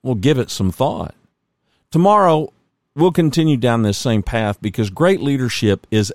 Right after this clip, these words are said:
evidence-based. You want to have proof of how well you're doing. You want your team and your people to have evidence of how well they are doing. Be well, do good, grow great.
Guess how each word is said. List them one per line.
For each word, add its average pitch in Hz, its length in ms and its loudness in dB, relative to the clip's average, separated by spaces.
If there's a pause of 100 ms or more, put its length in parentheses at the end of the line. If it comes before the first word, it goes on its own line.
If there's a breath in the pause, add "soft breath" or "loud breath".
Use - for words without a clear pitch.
evidence-based. 110 1300 -2 (640)
You 117 260 4
want 127 360 2
to 135 100 0
have 110 340 -2
proof 123 440 0
of 90 160 -4
how 92 180 0
well 95 340 0
you're 87 240 -2
doing. 80 480 -2 (460)
You 110 200 4
want 120 300 0
your 101 160 0
team 135 500 0
and 104 140 0
your 98 120 -2
people 98 540 -4 (380)
to 110 100 0
have 107 260 2 (120)
evidence 104 600 -2 (140)
of 90 180 -4
how 98 180 2
well 98 320 2
they 104 340 0
are 90 180 -2
doing. 82 560 -2 (1000)
Be 98 120 0
well, 113 420 2
do 104 120 0
good, 117 380 0 (100)
grow 98 220 2
great. 131 440 0